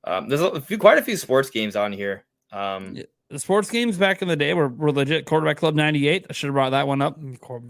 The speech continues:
Speaker 3: all the quarterback
Speaker 2: Quar-, all,
Speaker 3: clubs.
Speaker 2: yeah, but Quarterback Club ninety-eight specifically. Brett Favre, run to the,
Speaker 3: Super
Speaker 2: run to the right.
Speaker 3: Yeah.
Speaker 1: Something that I didn't
Speaker 2: Can't
Speaker 1: bring
Speaker 2: stop.
Speaker 1: up that is a really key game, I would say,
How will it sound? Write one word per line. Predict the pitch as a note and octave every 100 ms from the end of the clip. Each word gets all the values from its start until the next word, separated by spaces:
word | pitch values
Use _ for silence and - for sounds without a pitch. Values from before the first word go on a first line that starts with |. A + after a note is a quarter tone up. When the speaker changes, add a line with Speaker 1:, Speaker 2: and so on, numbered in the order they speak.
| A2+
Speaker 3:
all | A#2 B2
the | A#2
quarterback | A#2 A#2
Speaker 2:
Quar-, | E3+ F3+
all, | E3+ F3
Speaker 3:
clubs. | E3+
Speaker 2:
yeah, | E3
but | D3 C#3
Quarterback | A#3 G3+ F#3+
Club | G3
ninety-eight | F3 E3 D#3 -
specifically. | - C#3+ - E3 D3+ C#3 B2
Brett | D3+ D#3
Favre, | - D3+
run | D3 D3
to | D3+
the, | C#3+
Speaker 3:
Super | C#3
Speaker 2:
run | B2+ D3
to | C#3+
the | C#3
right. | C3 A#2 -
Speaker 3:
Yeah. | B2+ A#2+
Speaker 1:
Something | - D3 F#3
that | E3 C#3+
I |
didn't | C#3
Speaker 2:
Can't |
Speaker 1:
bring | B2 B2+
Speaker 2:
stop. | A#2 C3
Speaker 1:
up | B2 _
that | A#2+ A#2+ A2+ -
is | G#2
a | G2+
really | G2 G#2+ A2 A2+ A2 A2 G#2 G#2 G2+
key | - - G#2+ G#2 G#2
game, | G2+ G2 F#2+ G2 G2
I | F#2+
would | G2 G2
say, | G2+ G2 G#2+ D3